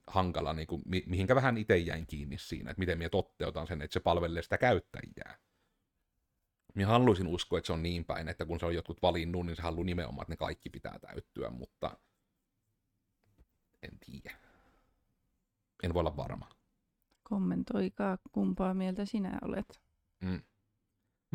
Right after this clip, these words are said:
Speaker 1: Ja voitte myös kommentoida tarvittaessa, jos teille tuli yllätyksenä, että minä olin Koodersin Miikka.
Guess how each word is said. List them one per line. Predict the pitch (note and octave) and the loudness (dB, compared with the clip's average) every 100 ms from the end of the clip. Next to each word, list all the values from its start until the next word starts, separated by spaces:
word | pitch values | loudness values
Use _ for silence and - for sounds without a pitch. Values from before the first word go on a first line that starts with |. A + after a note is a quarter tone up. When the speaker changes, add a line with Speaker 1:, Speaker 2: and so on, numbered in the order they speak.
| - _ _ _ - | -6 _ _ _ 2
Speaker 1:
Ja | |
voitte | B2+ E3 B2+ | 4 6 6
myös | B2 A2+ - - | 6 6 2 8
kommentoida | B2 A2+ G2 F#2 F#2 | 10 10 8 6 6
tarvittaessa, | G2+ F#2 F2+ - F2+ F#2+ | 6 6 6 2 0 0
jos | - | 0
teille | F2+ - | -2 2
tuli | F#2+ | 4
yllätyksenä, | G#2+ G#2 D#2+ D2+ - E2 | 6 4 2 -2 -4 -2
että | F#2+ | -2
minä | E2+ | -2
olin | E2 | 0
Koodersin | F#2+ E2 C#2+ - - G1+ G1+ | 2 2 2 -4 -10 -10 -12
Miikka. | - - | -16 -20